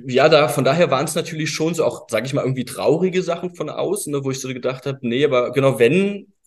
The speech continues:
es ist nie der richtige Zeitpunkt, aber ich will irgendwie mehr und ich will auch aus meinem Leben jetzt irgendwie mehr machen.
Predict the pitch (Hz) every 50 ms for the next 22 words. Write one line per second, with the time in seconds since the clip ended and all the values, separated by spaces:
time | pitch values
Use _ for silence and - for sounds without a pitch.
0 | _ _ _ _ _ - 151 139 - 147 - 156 - 180 180 190 180 180 175 180
1 | 190 175 180 175 - - 160 156 165 - - 185 180 190 208 196 - - - -
2 | - - - - _ _ _ _ - 127 120 131 127 120 117 - - - - -
3 | 151 135 120 123 143 165 - - 139 127 117 120 123 117 110 113 117 127 165 175
4 | 139 120 127 123 120 120 120 127 131 135 135 131 - 95 120 120 117 123 - 110
5 | - 127 117 113 113 110 110 117 120 117 104 120 - - - - - 120 117 113
6 | 110 107 104 104 104 107 107 110 - 143 151 170 175 175 _